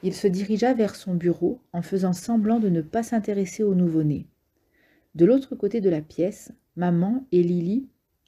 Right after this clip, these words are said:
étaient penchées sur lui, tandis que papa le débarrassait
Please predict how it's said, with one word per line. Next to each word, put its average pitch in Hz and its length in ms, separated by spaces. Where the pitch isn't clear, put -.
étaient 175 200
penchées 240 380
sur 208 260
lui, 151 220
tandis 196 320
que 175 120
papa 156 580
le 170 180
débarrassait 165 800